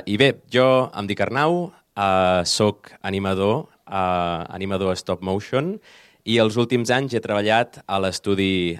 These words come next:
Artman, que, com deia el senyor Claqueta, són els creadors de Wallace and Gromit, el Shy Shaun i, sobretot, del, de la pel·lícula que avui ens,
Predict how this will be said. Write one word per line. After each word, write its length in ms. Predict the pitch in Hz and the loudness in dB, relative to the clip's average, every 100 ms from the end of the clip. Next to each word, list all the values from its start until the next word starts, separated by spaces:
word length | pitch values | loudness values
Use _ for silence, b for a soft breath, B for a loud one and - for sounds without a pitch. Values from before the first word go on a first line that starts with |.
| - | -4
Artman, 540 | 98 95 113 143 185 214 b b b _ _ | -4 -2 -4 -4 -4 -8 b b b _ _
que, 180 | 110 101 95 92 87 87 - _ - | 0 2 4 2 2 -2 -10 _ -12
com 160 | 87 82 | -12 -6
deia 240 | 87 87 85 | -2 -2 -4
el 20 | |
senyor 220 | 92 90 92 | -4 -2 -2
Claqueta, 460 | 92 107 131 143 - b | 0 0 2 0 -2 b
són 320 | - - 101 | -6 -2 0
els 160 | 104 - | -2 -2
creadors 600 | 101 98 95 107 107 - | 0 2 4 2 0 -8
de 200 | 90 95 87 82 80 78 80 _ | -4 0 2 2 0 -2 -8 _
Wallace 320 | 92 92 87 85 | -2 -2 -2 -4
and 80 | |
Gromit, 560 | 104 120 127 123 _ - _ - | -2 -2 -4 -6 _ -20 _ -6
el 160 | 85 | -6
Shy 240 | - 92 85 | -4 -4 -2
Shaun 540 | - 120 123 131 143 b b b b b | -2 0 0 -4 -12 b b b b b
i, 220 | 95 95 | -4 -4
sobretot, 640 | 90 98 104 101 143 - - | -2 0 0 2 0 0 -6
del, 220 | 92 87 - - | -4 -4 -8 -10
de 160 | 92 | -4
la 80 | 90 | -4
pel·lícula 380 | 85 98 101 95 | -2 -2 -2 -4
que 80 | 85 | -4
avui 220 | 85 90 | -6 -6
ens, 300 | 87 85 - | -6 -8 -14